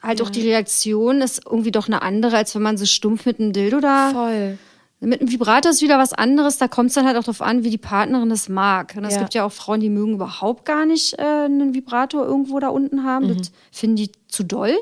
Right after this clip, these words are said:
Speaker 2: Ja.
Speaker 1: Und dann gibt's halt welche, die fahren da total drauf ab.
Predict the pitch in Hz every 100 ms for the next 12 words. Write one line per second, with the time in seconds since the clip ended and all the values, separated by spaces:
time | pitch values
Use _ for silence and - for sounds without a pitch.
0 | - - 208 202 - - _ - - 214
1 | 208 214 214 214 233 - 208 - 196 214
2 | 208 196 202 202 196 190 185 160 -